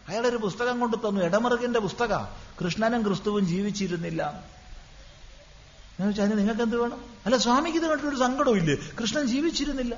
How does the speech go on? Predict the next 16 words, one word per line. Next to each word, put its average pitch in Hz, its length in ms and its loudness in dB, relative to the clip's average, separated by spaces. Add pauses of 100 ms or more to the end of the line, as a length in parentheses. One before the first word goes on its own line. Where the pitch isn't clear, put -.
"എനിക്കൊരു 220 340 2
സങ്കടവും 277 380 2
ഇല്ല." 190 180 2
"അതെന്താ?" 240 380 2 (840)
"കൃഷ്ണൻ 131 240 -2
ഇല്ലെങ്കിൽ 190 280 0
രാമനില്ലേ?" 160 560 0 (1800)
രാമനും 277 440 8
ഇല്ല 269 120 10
എന്ന് 269 160 6
പറഞ്ഞാൽ 254 240 8
മത്സ്യമില്ലേ? 190 640 2 (640)
മത്സ്യമില്ല 196 480 4
എന്ന് 196 140 4
പറഞ്ഞാൽ 185 160 2
കൂർമ്മയില്ലേ? 156 720 2